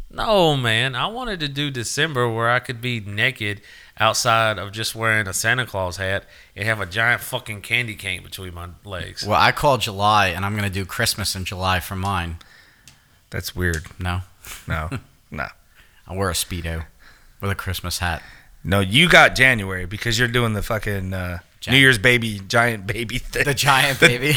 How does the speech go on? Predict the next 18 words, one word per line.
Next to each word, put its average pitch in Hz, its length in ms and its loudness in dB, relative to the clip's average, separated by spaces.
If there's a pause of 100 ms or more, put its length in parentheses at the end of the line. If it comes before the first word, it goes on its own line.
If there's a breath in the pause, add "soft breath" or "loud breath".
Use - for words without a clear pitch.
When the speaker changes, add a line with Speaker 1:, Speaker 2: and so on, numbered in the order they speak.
(180)
Speaker 3:
the 156 80 4
diaper, 147 400 10
the 143 100 4
little 143 200 6
bonnet. 143 440 8
Speaker 2:
As 127 120 -4
long 151 240 2
as 170 100 0
I 165 120 6
get 147 140 6
a 127 40 2
big 117 260 -4
fucking 120 460 -4
one 113 100 -8
of 117 60 -6
those 104 180 -8
lollipops, 101 600 -4
I'll, 101 120 -8